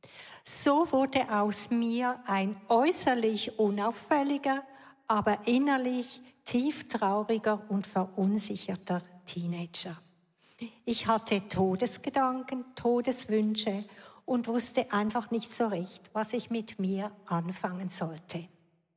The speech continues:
Meine Brüder wurden dann ins Gymnasium geschickt. Ich nicht.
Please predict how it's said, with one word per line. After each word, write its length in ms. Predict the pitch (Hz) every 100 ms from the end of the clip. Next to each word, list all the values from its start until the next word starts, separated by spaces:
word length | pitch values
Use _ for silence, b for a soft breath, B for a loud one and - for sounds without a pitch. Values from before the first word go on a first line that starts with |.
| _ - B B B B B -
Meine 300 | 220 233 233
Brüder 520 | 247 269 311 349 349
wurden 360 | 240 247 247
dann 240 | 226 214 220
ins 260 | 202 208
Gymnasium 680 | - 202 185 175 175 240 254
geschickt. 760 | 277 254 311 339 - - - - _ _ _ _ _ _ _ _ _ _ _ _
Ich 240 | 240 214 226
nicht. 600 | 226 392 - - -